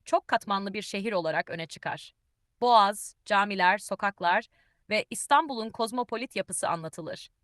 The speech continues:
Tanpınar'ın Beş Şehir eseri, bu şehirlerin geçmişten günümüze uzanan kültürel zenginliğini ve toplumsal dönüşümlerini ele alarak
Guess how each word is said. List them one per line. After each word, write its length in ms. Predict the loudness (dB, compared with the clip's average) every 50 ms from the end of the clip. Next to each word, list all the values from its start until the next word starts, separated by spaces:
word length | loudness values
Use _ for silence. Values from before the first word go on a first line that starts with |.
| _ _ _ _ _ _ _ _ _ _ _ _ _ _ _ _ _ _ _
Tanpınar'ın 640 | 2 4 4 4 2 0 0 2 2 2 -2 -2 0
Beş 180 | 0 0 0 -2
Şehir 300 | -4 -6 -6 -4 -4 -6
eseri, 480 | -6 -6 -6 -8 -6 -6 -4 -6 -6 -8 _ _ _ _ _ _ _ _ _ -10 -8
bu 80 | -8
şehirlerin 600 | -4 -2 -2 -2 -2 -2 -2 -2 -4 -4 -4 -4
geçmişten 640 | -6 -6 -8 -8 -12 -12 -6 -2 0 0 0 -2 -6
günümüze 460 | -6 -6 -6 -6 -6 -2 -2 -2 -2
uzanan 440 | -2 -6 -4 -4 -2 -2 -4 -4 -6
kültürel 520 | -10 -12 -12 -12 -6 0 2 4 4 4 2
zenginliğini 720 | -2 -4 -6 -6 -6 -10 -10 -10 -10 -8 -8 -6 -8 -8 -10 _ _ _ _ _ -4
ve 80 | -2 -2
toplumsal 600 | -2 -2 -4 -4 -6 -8 -2 0 2 2 2 2
dönüşümlerini 580 | -2 -6 -6 -8 -10 -8 -4 -4 -4 -4 -4
ele 240 | -2 -2 2 2 2
alarak 460 | 2 2 0 2 2 2 0 -2 -8